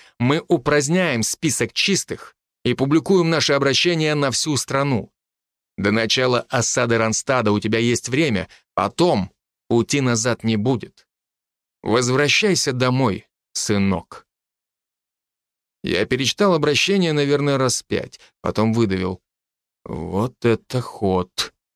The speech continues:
и посмотрел на Дарта. Тот не просто оторопел, как я, он находился в настоящем шоке. «Может, я плохо понимаю», произнес он наконец, «но ринги предлагают тебе возглавить военную кампанию против Ронстада, что ли?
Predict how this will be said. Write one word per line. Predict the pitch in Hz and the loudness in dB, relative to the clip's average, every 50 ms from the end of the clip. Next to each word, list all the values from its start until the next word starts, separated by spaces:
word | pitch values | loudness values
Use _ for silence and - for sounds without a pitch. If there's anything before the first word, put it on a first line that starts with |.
| _ _ _ _ _ _ _ _ - | _ _ _ _ _ _ _ _ -6
и | - 107 | -4 -4
посмотрел | 95 - - 101 - - 104 98 92 - 101 101 95 98 | -4 -2 -2 -2 -2 0 -2 -2 -2 -2 -2 -2 0 0
на | 101 104 110 | 0 0 0
Дарта. | 107 110 92 78 - _ - - - _ _ _ _ _ _ _ _ _ _ _ _ _ - | 0 -2 -2 -4 -6 _ -20 -20 -20 _ _ _ _ _ _ _ _ _ _ _ _ _ -4
Тот | - 101 104 101 | -2 -2 0 0
не | 127 127 | 0 -2
просто | 120 - 202 214 - - 147 | 2 2 2 2 2 0 -2
оторопел, | 120 - 123 123 123 - 147 123 110 | 0 0 0 -2 0 0 0 0 0
как | - 117 107 - | 0 -2 -2 -2
я, | 123 113 101 92 - - - _ - | -2 0 -2 -2 -4 -10 -20 _ -6
он | - 104 107 | -4 -2 -2
находился | 110 98 - 101 110 135 147 - - 135 120 | -2 -2 -2 -2 -2 -2 -2 -2 0 -2 -2
в | 104 123 | 0 2
настоящем | 120 117 - - 117 113 113 110 104 - - - 127 123 | 0 0 0 0 -2 0 0 0 0 0 -2 -2 -2 -4
шоке. | - - - 196 175 123 - - - - _ _ _ _ _ _ _ _ _ _ _ _ _ _ _ _ _ _ _ _ | -6 0 2 2 2 2 -2 -10 -16 -16 _ _ _ _ _ _ _ _ _ _ _ _ _ _ _ _ _ _ _ _
«Может, | - 107 101 110 135 170 190 160 156 127 139 | -18 -16 -12 -8 -4 -4 -2 -2 -2 -2 -2
я | 131 120 | -6 -4
плохо | - - 160 190 185 - 135 | -2 0 0 0 0 -2 -4
понимаю», | 123 - 117 113 113 117 127 175 208 202 208 147 110 101 _ _ _ | -8 -8 -12 -10 -8 -6 -2 0 2 2 2 0 -2 -8 _ _ _
произнес | - 110 107 104 98 98 107 104 - | -4 -2 0 0 0 0 0 0 0
он | 107 104 | -2 -2
наконец, | 101 104 - 104 101 101 - - - - _ _ _ _ _ _ - | -4 -2 -2 -2 -4 -4 -4 -10 -14 -20 _ _ _ _ _ _ -14
«но | - - - - | -10 -6 -4 -2
ринги | 117 120 143 208 220 202 190 | -2 0 0 -2 0 0 0
предлагают | 190 - 147 135 131 139 135 160 180 175 - | 0 -2 0 0 0 0 2 2 0 0 0
тебе | - 135 131 131 | -2 -2 0 0
возглавить | 120 120 120 120 139 165 175 170 127 | 0 0 -2 0 0 0 0 0 -2
военную | 123 120 123 123 135 165 180 165 147 135 | -2 -2 -2 0 0 0 0 0 -2 -2
кампанию | - 127 120 113 - 131 147 170 156 131 | -2 -2 -2 -2 -2 -2 0 0 0 -2
против | - - 131 143 - 135 104 - | -2 0 -2 -2 -2 -2 -6 -4
Ронстада, | 113 110 110 107 104 - - 160 151 180 208 247 | -4 -2 -2 -2 -2 -4 -4 -2 -2 0 2 2
что | 220 - - - 185 143 | 2 0 0 0 0 0
ли? | 117 104 104 - | 0 -2 -8 -12